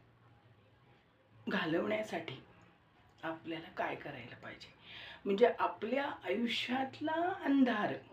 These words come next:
घालवण्यासाठी आपण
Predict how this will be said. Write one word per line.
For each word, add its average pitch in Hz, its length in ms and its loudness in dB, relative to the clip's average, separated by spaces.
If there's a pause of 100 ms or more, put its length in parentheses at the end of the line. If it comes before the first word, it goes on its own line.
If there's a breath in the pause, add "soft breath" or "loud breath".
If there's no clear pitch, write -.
(300)
घालवण्यासाठी 160 1000 -4 (1040)
आपण 247 340 0